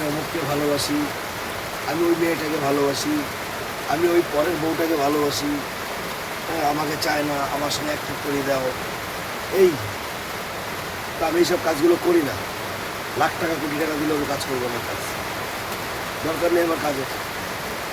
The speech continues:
আমি একটা লোককে মানে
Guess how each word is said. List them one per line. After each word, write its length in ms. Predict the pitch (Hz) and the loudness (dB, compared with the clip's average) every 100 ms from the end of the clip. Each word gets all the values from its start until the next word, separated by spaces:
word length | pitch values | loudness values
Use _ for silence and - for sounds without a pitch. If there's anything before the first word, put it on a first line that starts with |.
| - - 170 143 165 | -6 -4 -4 -2 0
আমি 200 | 160 185 196 202 208 - - - - - - 147 | 6 8 10 8 6 -2 -8 -8 -6 -6 -2 -2
একটা 200 | - 175 170 | 0 2 4
লোককে 320 | 143 - 196 196 185 - - 127 | 2 4 6 6 4 0 -6 -4
মানে 200 | 135 | 0